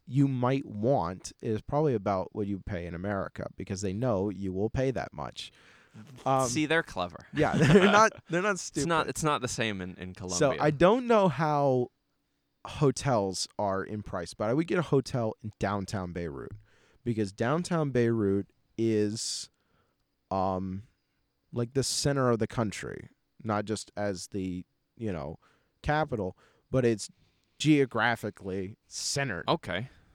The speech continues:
Speaker 1: So you go four hours north, not even, like, two hours north, n-, depending on traffic, and you're in Tripoli, and you go
Speaker 2: Okay.
Speaker 1: two hours south,
Speaker 2: Mm-hmm.
Speaker 1: three hours maybe, and you're at the border. And, um,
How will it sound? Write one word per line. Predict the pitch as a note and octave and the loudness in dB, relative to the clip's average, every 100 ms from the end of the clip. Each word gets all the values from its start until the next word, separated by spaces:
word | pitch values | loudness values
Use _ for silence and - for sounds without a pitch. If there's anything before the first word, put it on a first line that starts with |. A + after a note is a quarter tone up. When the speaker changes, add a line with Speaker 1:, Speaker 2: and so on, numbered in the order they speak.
| - | -14
Speaker 1:
So | - C3+ A#2 | -2 0 2
you | G#2+ C3+ | -2 -4
go | B2+ B2 | 0 0
four | - C3+ C3+ | 0 2 4
hours | A#2 A#2 G#2+ G2 | 6 4 2 -2
north, | G#2 F2 A#2 C#3+ - - | -4 -2 -4 -6 -14 -12
not | C3 C#3 | -2 0
even, | D#3+ F#2+ A#1 - _ _ | 0 -2 -10 -16 _ _
like, | - F#2+ - _ | -8 -8 -8 _
two | - E3+ C#3 | -2 0 2
hours | - - - - | 0 -8 -14 -10
north, | A2 G2 F2 G#2 - _ | -4 -4 -4 -8 -16 _
n-, | - E2 - _ | -18 -18 -20 _
depending | - G#2 G2+ | -10 -6 -6
on | F2 | -8
traffic, | F2 - D#2 C2+ F#2+ G2+ - _ _ _ _ _ _ _ _ - _ _ _ - | -8 -4 -4 -4 -8 -8 -14 _ _ _ _ _ _ _ _ -20 _ _ _ -4
and | C3 | -2
you're | A#2 | -2
in | A2 | -4
Tripoli, | - A#2 G2+ F2 A#2+ C#3+ - | -4 -6 -4 -6 -6 -10 -14
and | A#2 G#2 | -6 -2
you | |
go | G2+ | 0
Speaker 2:
Okay. | G2+ | 0
Speaker 1:
two | B2 | 0
hours | G2 F#2+ - | 0 -4 -6
south, | - A#2 G#2+ C#3 - - _ - | -4 0 0 -2 -8 -20 _ -14
Speaker 2:
Mm-hmm. | G2+ | -10
Speaker 1:
three | G2+ C#3 | -4 0
hours | B2 A2 G2+ A2 | 2 2 0 -4
maybe, | G#2 F#2+ G2+ A#2 - _ _ | -6 -4 -6 -8 -12 _ _
and | C3+ | 0
you're | A#2 | 0
at | A#2+ | 0
the | |
border. | C3+ F#3 D#3 - - _ _ _ _ _ _ _ _ _ _ _ _ _ | -2 0 -2 -6 -18 _ _ _ _ _ _ _ _ _ _ _ _ _
And, | A2+ A2 G#2 G2 A#2 | -6 -4 -4 -6 -4
um, | G#2 G2 F2+ E2 | -4 -4 -6 -10